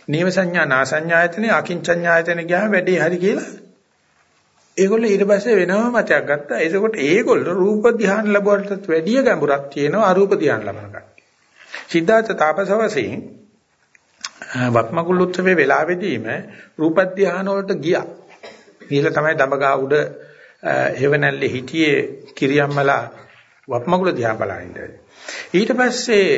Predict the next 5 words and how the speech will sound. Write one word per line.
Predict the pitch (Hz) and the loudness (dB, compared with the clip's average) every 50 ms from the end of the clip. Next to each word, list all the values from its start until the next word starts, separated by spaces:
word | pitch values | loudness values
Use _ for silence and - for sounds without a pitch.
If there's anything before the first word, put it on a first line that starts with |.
| - - - - - - - - - _ _ _ _ - | -2 -4 -10 -16 -20 -20 -20 -20 -20 _ _ _ _ -6
අ, | - 71 - 67 127 117 113 107 107 104 104 - 107 - - - - _ - - _ _ - _ _ _ _ _ _ _ - | -4 -2 -2 -2 -2 -2 -2 -4 -4 -6 -8 -10 -12 -16 -20 -20 -20 _ -20 -20 _ _ -20 _ _ _ _ _ _ _ -8
සිද්ධාර්ථ | - - 165 160 156 208 202 196 196 190 165 - | -4 -2 0 0 2 2 2 2 2 0 -2 -2
තාපසව | - 135 143 160 180 190 247 208 - 180 127 95 - 110 170 - - - - - - _ _ _ _ _ _ _ _ _ - | 0 0 0 0 0 2 0 2 2 0 0 -2 -2 -4 -6 -6 -8 -14 -18 -20 -20 _ _ _ _ _ _ _ _ _ -4
යන | - 127 117 | -4 -2 -2
හොඳ | 120 113 120 123 | -2 -2 0 0